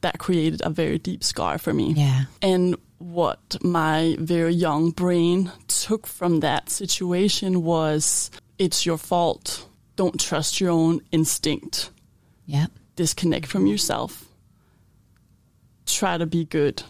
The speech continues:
Speaker 1: Try to,
Speaker 2: Mm-hmm.
Speaker 1: try to be what everyone else expects of you."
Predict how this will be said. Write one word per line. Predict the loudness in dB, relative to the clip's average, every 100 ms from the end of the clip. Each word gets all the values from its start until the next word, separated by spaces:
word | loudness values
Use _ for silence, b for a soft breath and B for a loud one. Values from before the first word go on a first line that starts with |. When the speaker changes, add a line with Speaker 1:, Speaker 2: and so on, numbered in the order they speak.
| -18
Speaker 1:
Try | -6 -2 0
to, |
Speaker 2:
Mm-hmm. | -2 -4 -4
Speaker 1:
try | 0 0
to | 0
be | 2 2
what | 2
everyone | 0 0 0 0
else | 0 -4
expects | -6 -4 -6 -4 -6
of | -4
you." | -4 -2